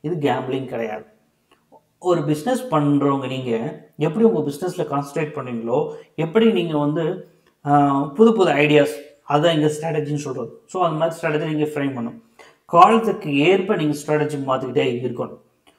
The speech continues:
இந்த ஸ்ட்ராட்டஜி எல்லா நேரத்துலயும் கை கொடுக்காது. So ரெண்டு மூணு ஸ்ட்ராட்டஜி கையில வச்சுக்கணும். ஒரு ஸ்ட்ராட்டஜி கை கொடுக்காட்டாலும் அடுத்த ஸ்ட்ராட்டஜி கை கொடுக்கும். அதனால ரெண்டு மூணு ஸ்ட்ராட்டஜி வச்சுக்கணும். ஒரு ஸ்ட்ராட்டஜி நம்பி நம்ம உள்ள enter ஆகக்கூடாது. So ரெண்டு மூணு strategy frame பண்ணுங்க, நீங்களே frame பண்ணுங்க.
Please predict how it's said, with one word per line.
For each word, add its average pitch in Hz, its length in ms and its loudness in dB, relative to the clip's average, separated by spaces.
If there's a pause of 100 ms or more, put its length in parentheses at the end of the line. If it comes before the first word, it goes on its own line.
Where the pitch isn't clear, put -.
(180)
இந்த 139 240 -8
ஸ்ட்ராட்டஜி 190 260 2
எல்லா 170 260 6
நேரத்துலயும் 165 720 0
கை 147 180 0
கொடுக்காது. 135 580 -4
So 147 300 -4
ரெண்டு 156 220 2
மூணு 196 220 0
ஸ்ட்ராட்டஜி 165 280 -2
கையில 135 380 -2
வச்சுக்கணும். - 300 -14 (340)
ஒரு 143 180 0
ஸ்ட்ராட்டஜி 196 440 -2
கை 170 200 0
கொடுக்காட்டாலும் 151 380 0
அடுத்த - 280 0
ஸ்ட்ராட்டஜி 123 360 -6
கை 127 180 -4
கொடுக்கும். - 420 -6
அதனால 143 300 -2
ரெண்டு 156 200 -2
மூணு 180 200 -6
ஸ்ட்ராட்டஜி 151 260 -2
வச்சுக்கணும். 170 240 -8
ஒரு 147 200 -2
ஸ்ட்ராட்டஜி 165 200 -2
நம்பி 143 260 -4
நம்ம 143 160 -2
உள்ள 127 160 -2
enter 113 140 -6
ஆகக்கூடாது. 117 320 -8 (460)
So 240 120 0
ரெண்டு 156 220 0
மூணு 175 220 -4
strategy 147 520 -4
frame 143 200 0
பண்ணுங்க, 123 320 -4
நீங்களே 240 360 2
frame 147 240 -2
பண்ணுங்க. 107 380 -2